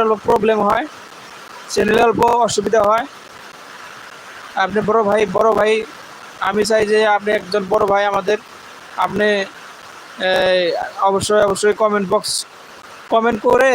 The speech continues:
এগুলা, এগুলা ডিলিট করতে নাই, ডিলিট করলে আমাদের অসুবিধা হয় ভাই। এই রিকোয়েস্টটা হলো আপনাকে দেখতে চাই, সামনে আসেন ভাইয়া। আসলে ভাইয়া আমাদের চেহারা খুব খারাপ, সেজন্য ভাই, আহ, আসলে সামনে আসার কোনো,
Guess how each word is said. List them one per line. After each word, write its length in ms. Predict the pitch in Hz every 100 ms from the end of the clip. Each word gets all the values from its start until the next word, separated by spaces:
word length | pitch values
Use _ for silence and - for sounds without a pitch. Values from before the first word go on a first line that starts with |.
| 202
এগুলা, 280 | 185 214 226 214 208
এগুলা 220 | 202 220 190
ডিলিট 200 | 214 220 -
করতে 180 | 220 220
নাই, 100 | 220 233
ডিলিট 200 | 220 190 214
করলে 160 | 220 208
আমাদের 220 | 208 202 214
অসুবিধা 300 | - 185 202
হয় 140 | 196 214
ভাই। 120 | 190 202 262 - - - - - - - - - - -
এই 60 | 175 190
রিকোয়েস্টটা 720 | 214 226 226 - - 220 220 220 214 202
হলো 260 | 175 196 208 214 208 175 180
আপনাকে 440 | - 185 185 196 190 170
দেখতে 320 | 170 - 185 180
চাই, 180 | 196 185 127 - -
সামনে 260 | 196 208 202
আসেন 180 | 175 156 180
ভাইয়া। 280 | 190 220 190 143 - - - - - - -
আসলে 220 | 226 220 254
ভাইয়া 160 | 240 247 240
আমাদের 220 | 233 233 240
চেহারা 220 | 226 233 -
খুব 100 | 220 -
খারাপ, 200 | 247 214 - - - - - - - - - -
সেজন্য 400 | 240 240 247 233 226
ভাই, 140 | 214 220
আহ, 640 | - - - - 196 202 196
আসলে 220 | 196 392 -
সামনে 240 | 226 220 220 220
আসার 200 | 208 208
কোনো, 140 | 208